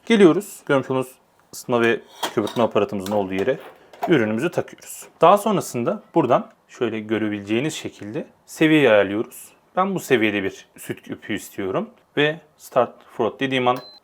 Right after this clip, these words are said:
bakın şimdi otomatik olarak orada süt köpürmeye başlayacak. Hem de sütü ısıtacak bir yandan. Evet, şu an görüyorsunuz sütü direkt olarak burada halletmeye başladı. Hem döndürüyor hem de bu şekilde köpürtüyor. Burada önemli bir nokta var.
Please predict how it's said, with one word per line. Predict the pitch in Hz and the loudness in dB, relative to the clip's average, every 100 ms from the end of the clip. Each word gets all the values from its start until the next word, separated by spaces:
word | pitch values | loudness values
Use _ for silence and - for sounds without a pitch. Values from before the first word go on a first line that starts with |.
| _ | _
bakın | 127 110 | -2 0
şimdi | 95 - 110 127 | -8 -8 -6 -2
otomatik | 117 120 113 110 - | -2 -2 -4 -4 -2
olarak | 98 95 95 | -2 -2 0
orada | 117 98 123 151 - | 0 2 -2 -4 -8
süt | - - | -8 -4
köpürmeye | - 120 101 101 139 | -2 -2 -2 0 4
başlayacak. | 104 - 95 117 165 - _ _ | 2 2 -2 -2 -2 -6 _ _
Hem | 127 | -2
de | 120 | -2
sütü | 123 - 151 | -4 -8 -8
ısıtacak | 151 107 101 95 - | -8 -4 0 -2 -2
bir | |
yandan. | 92 87 123 196 - - - | -8 -2 -2 -2 -8 -20 -2
Evet, | 185 127 - | 2 2 2
şu | - | 2
an | 170 170 | 4 4
görüyorsunuz | 156 175 180 - 156 - - - - | 2 2 2 -2 -10 -12 -18 -12 -6
sütü | 156 - 139 220 - - - 143 | -2 0 0 -2 -14 -20 -10 0
direkt | 143 131 | 0 2
olarak | 110 110 139 - - | 2 2 0 -6 -10
burada | 135 113 131 175 - | -6 -2 -2 -2 0
halletmeye | 131 101 - 135 | 2 2 -2 0
başladı. | 120 101 101 98 147 - - - | 0 0 -4 -6 -8 -14 -20 -12
Hem | 131 135 | -8 -2
döndürüyor | 143 151 151 151 143 | -2 0 0 -2 -2
hem | 131 123 | -2 -2
de | 170 165 | -4 -8
bu | |
şekilde | 123 107 - 113 151 | -6 -6 -6 -10 -6
köpürtüyor. | - 120 104 - 104 156 - - - | -6 -4 -6 -6 -8 -8 -10 -20 -10
Burada | 139 139 143 | -6 -2 0
önemli | 135 139 147 | 2 2 2
bir | 147 | 0
nokta | 127 - 139 | 0 2 2
var. | 127 | 2